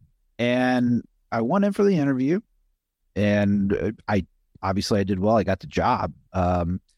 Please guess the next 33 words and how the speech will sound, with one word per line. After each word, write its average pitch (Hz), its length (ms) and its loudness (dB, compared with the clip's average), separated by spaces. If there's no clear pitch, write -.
and 113 340 2
the, 104 160 0
the 117 100 0
gentleman 185 480 0
that 135 140 0
hired 110 340 0
me, 92 100 0
sir, 113 280 0
I 110 120 2
just 113 160 -4
wanna 123 160 2
shout 104 380 0
out 98 220 0
to 80 120 -4
him 85 340 0
because, 82 380 -4
man, 98 220 2
he 98 120 0
really 110 360 0
just, 90 240 -4
he 123 320 -2
opened 147 380 0
the 127 60 2
doors 104 460 0
for 95 160 -4
this, 90 460 0
this 90 240 0
journey, 82 480 -2
and 85 100 -4
his 85 140 -2
name's 95 260 2
Larry 101 340 2
Safir. 78 560 -6